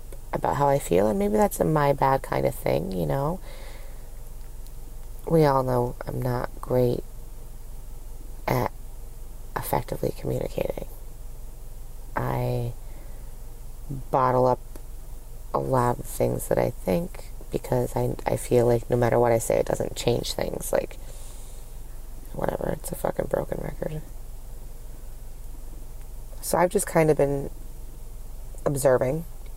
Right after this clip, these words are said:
working a lot, learning a lot. Each day is hard.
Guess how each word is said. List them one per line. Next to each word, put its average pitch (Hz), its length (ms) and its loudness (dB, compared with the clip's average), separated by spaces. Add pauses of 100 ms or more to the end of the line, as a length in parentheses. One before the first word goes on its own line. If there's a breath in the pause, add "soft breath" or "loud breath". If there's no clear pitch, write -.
(440)
working 143 580 4 (500)
a 143 60 4
lot, 127 340 4 (2000)
learning 185 380 6
a 110 60 2
lot. 117 340 2 (3000 loud breath)
Each 151 300 4
day 143 540 8 (360)
is 151 140 4
hard. 131 420 4